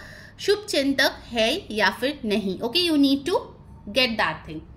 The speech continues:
All right, ये आपकी advice हो गई। चलिए अब देख लेते हैं career में आपके लिए क्या आ रहे हैं। प्लीज universe guide करें, जनवरी ट्वेंटी ट्वेंटी फ़ोर में हमारे fire science की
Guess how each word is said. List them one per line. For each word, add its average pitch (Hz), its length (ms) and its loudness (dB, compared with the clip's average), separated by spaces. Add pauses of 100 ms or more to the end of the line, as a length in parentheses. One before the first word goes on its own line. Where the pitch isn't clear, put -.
(460)
All 233 200 0
right, 262 520 -6
ये 277 80 -2
आपकी 277 440 -6 (100)
advice 226 500 -2
हो 381 120 -2
गई। 403 200 -2 (480)
चलिए 262 260 0
अब 247 140 -4
देख 302 300 -6
लेते 370 180 -4
हैं 440 280 -4
career 381 420 0
में 403 100 4
आपके 302 260 -6
लिए 247 160 -6
क्या 208 200 -6
आ 180 200 -6
रहे 156 120 -6
हैं। 160 160 -8 (540)
प्लीज 269 200 -4
universe 240 460 -4
guide 226 220 0
करें, 320 340 -4
जनवरी 302 520 2
ट्वेंटी 277 320 -2
ट्वेंटी 262 280 -4
फ़ोर 233 360 -4
में 254 240 -4 (1040)
हमारे 240 360 0
fire 254 420 2
science 220 480 -4
की 247 260 -6